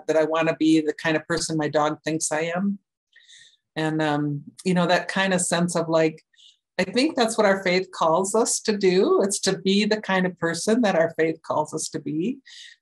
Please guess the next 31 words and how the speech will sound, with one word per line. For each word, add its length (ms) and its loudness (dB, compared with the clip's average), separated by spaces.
And 320 -2
so 460 2
much 340 2
I 180 0
feel 240 0
inadequate, 600 -4
but 220 -4
that 220 0
ongoing 680 2
kind 320 -2
of 200 -6
a 140 0
reminder, 720 0
this 200 -4
is 120 -4
what 160 0
I, 260 0
this 160 0
is 140 2
who 140 2
I 80 4
wanna 280 2
be. 180 -2
This 360 -2
is 200 -2
how 100 0
I 60 4
wanna 280 0
live 180 0
my 140 -2
life. 280 -4